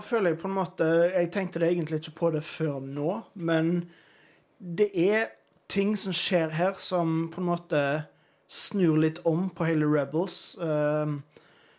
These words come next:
litt som du sa med at ting er ikke så goofy lenger. For eksempel,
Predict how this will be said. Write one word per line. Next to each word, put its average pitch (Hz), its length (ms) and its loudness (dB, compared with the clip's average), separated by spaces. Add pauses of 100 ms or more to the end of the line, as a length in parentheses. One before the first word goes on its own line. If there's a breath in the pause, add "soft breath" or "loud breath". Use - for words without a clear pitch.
(160 soft breath)
litt 233 200 2
som 208 140 2
du 180 100 4
sa 170 200 2
med 170 160 0
at 151 140 -4
ting 170 260 -4
er 156 60 -2
ikke 160 160 -8
så 170 140 -2
goofy 156 320 0
lenger. 151 400 -2
For - 140 -10
eksempel, 180 520 0